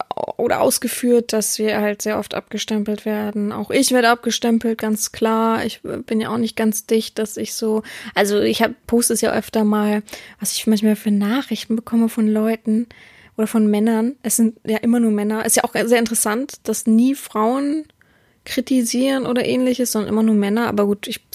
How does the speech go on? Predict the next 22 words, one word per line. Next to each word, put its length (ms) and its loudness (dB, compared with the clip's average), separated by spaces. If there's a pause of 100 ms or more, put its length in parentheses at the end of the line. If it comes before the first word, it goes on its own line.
(120)
spreche 340 -4
Frauen 220 0
ja 100 0
auch 40 0
nicht 220 -2
an. 180 0 (840)
Und 640 2
die 100 4
dann 140 0
echt 260 -4
manche 260 0
Sachen, 220 -8 (340)
<laughs> 360 -6
manches 280 0
vom 160 4
Stapel 400 2
lassen, 320 0 (380)
schreibe 260 4
ich 100 2
auch 100 2
immer, 260 2
ist, 360 -2